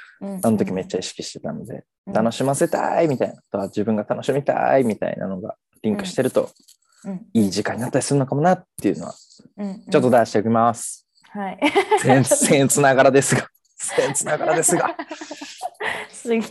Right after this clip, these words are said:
Speaker 1: え。ありがとうございます。
Speaker 2: じゃあ、
Speaker 1: はい。
Speaker 2: はい。
Speaker 1: で、今日は、えっと、
Speaker 2: うん。
Speaker 1: まあ、前回の、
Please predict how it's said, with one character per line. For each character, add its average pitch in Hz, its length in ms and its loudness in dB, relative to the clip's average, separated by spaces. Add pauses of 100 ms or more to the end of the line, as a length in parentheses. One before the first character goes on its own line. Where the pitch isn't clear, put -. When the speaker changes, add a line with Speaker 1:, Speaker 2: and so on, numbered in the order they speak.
Speaker 1:
え。 233 280 -4 (1000)
あ 269 60 2
り 214 120 -2
が 208 140 -2
と 190 160 -4
う 180 60 -6
ご 180 60 -8
ざ 180 140 -8
い 180 140 -4
ま 180 160 -10
す。 185 100 -18 (560)
Speaker 2:
じ - 40 -2
ゃ - 20 2
あ、 - 0 -
Speaker 1:
は 196 80 2
い。 185 40 0
Speaker 2:
は 185 40 -2
い。 - 140 -10 (340)
Speaker 1:
で、 247 140 2
今 - 80 -20
日 370 180 4
は、 214 520 6 (100)
え 202 80 -2
っ 190 160 -8
と、 185 160 0
Speaker 2:
う 175 40 -2
ん。 - 40 -2
Speaker 1:
ま 220 80 2
あ、 - 20 0
前 339 240 2
回 214 280 0
の、 208 420 -4